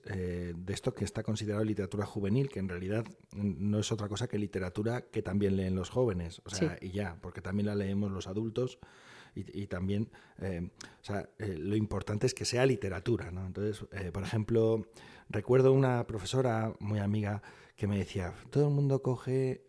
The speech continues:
Speaker 1: Reencuentro". Yo llevo varios
Speaker 2: Mm.
Speaker 1: libros, varios títulos, y todo el mundo elige Reencuentro, de Fred Ullman. ¿Por qué eligen Reencuentro? Pues porque lo ven muy finito. Entonces, como ven que es muy finito,
Speaker 2: <laughs>
Speaker 1: van a por él. Bueno, pues es un libro tan poderoso,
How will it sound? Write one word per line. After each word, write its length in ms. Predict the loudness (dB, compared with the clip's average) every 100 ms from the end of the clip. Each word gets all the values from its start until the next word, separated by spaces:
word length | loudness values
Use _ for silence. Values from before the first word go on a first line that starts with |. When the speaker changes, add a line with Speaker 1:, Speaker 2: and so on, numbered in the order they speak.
| -10
Speaker 1:
Reencuentro". 840 | -6 -4 -6 -6 -4 -6 -8 -18 -20 _ -10
Yo 200 | -4 -2
llevo 460 | 0 0 2 0
varios 320 | 0 -2 0 0
Speaker 2:
Mm. 40 |
Speaker 1:
libros, 300 | 0 0 -2
varios 280 | -2 -2 -2
títulos, 420 | -2 0 0 -2
y 80 | -4
todo 140 | 0 4
el 60 |
mundo 160 | 4 4
elige 320 | 2 -2 -6
Reencuentro, 680 | -4 -6 -6 -4 -6 -4 -8
de 120 | -8
Fred 240 | -6 -6
Ullman. 480 | -4 -4 -4 -6 -10 -14 -20 -14 -6
¿Por 160 | 0
qué 160 | 6 6
eligen 400 | 6 2 -2 -2
Reencuentro? 720 | -2 -4 -6 -4 -6 -6 -10 -14 -20 -20 -14 -10
Pues 120 | -8
porque 220 | -6 -2
lo 80 | 0
ven 140 | 2
muy 180 | 2 0
finito. 480 | -2 -6 -8 -10 -14 -18 -12
Entonces, 260 | -10 -8
como 200 | -6 -4
ven 140 | -2 0
que 100 | 2
es 60 |
muy 160 | 4 6
finito, 500 | 6 6 6 6 4
Speaker 2:
<laughs> 20 |
Speaker 1:
van 180 | 2 -2
a 80 | -2
por 120 | -4
él. 120 | -4
Bueno, 200 | -4 -4
pues 140 | -6 -6
es 140 | -2
un 100 | -2
libro 240 | 0 -2
tan 240 | -2 -2 0
poderoso, 720 | 0 0 0 -2 -4 -8 -10